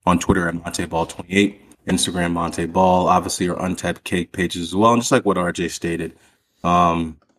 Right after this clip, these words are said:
whenever you're ready to share your story, please hit us up. Um, please hit us up, and we'll, we'll provide you the platform, the stage, and, uh, just to share and become part of the, uh, solution.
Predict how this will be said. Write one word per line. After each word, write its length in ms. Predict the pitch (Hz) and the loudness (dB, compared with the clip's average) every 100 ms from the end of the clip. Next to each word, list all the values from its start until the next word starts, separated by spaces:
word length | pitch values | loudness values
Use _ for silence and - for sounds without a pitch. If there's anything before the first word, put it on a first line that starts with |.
| _ _ _ _ _ _ _ _ _ _ _ | _ _ _ _ _ _ _ _ _ _ _
whenever 240 | 95 101 | 0 4
you're 120 | 107 104 | 6 6
ready 140 | 104 | 4
to 80 | 95 | 2
share 180 | - 101 | 2 4
your 100 | 92 | 4
story, 320 | - 101 92 | 2 2 2
please 260 | - 98 - | 0 -2 0
hit 100 | 87 | -4
us 120 | - | -2
up. 360 | 85 82 - _ _ _ - | -4 -6 -18 _ _ _ -8
Um, 500 | 82 80 80 80 76 _ _ _ _ | -4 -2 -2 -4 -8 _ _ _ _
please 160 | 104 101 | 2 4
hit 80 | 98 | 4
us 120 | 92 | 4
up, 220 | 107 - | 4 2
and 180 | 87 87 | -2 0
we'll, 180 | 90 85 | -2 -2
we'll 180 | 85 87 | -4 -6
provide 360 | 87 87 87 | -4 0 0
you 80 | 92 | 0
the 80 | 85 | -4
platform, 480 | - 90 - 95 90 | 0 0 0 -2 -2
the 60 | |
stage, 460 | 82 - 92 95 95 | -2 0 2 2 2
and, 380 | 90 85 80 - | -2 -4 -4 -4
uh, 280 | 85 82 - _ _ _ _ _ _ _ _ _ _ _ _ _ _ | -2 -2 -4 _ _ _ _ _ _ _ _ _ _ _ _ _ _
just 200 | 104 - | -2 0
to 60 | |
share 340 | - 113 131 127 | 2 4 4 2
and 180 | - | -2
become 320 | 98 98 107 101 | -2 2 2 4
part 240 | 101 104 | 4 4
of 180 | 98 90 | 2 2
the, 220 | 104 101 | 4 4
uh, 80 | 101 | 2
solution. 520 | - 104 113 80 73 | 2 2 2 0 -10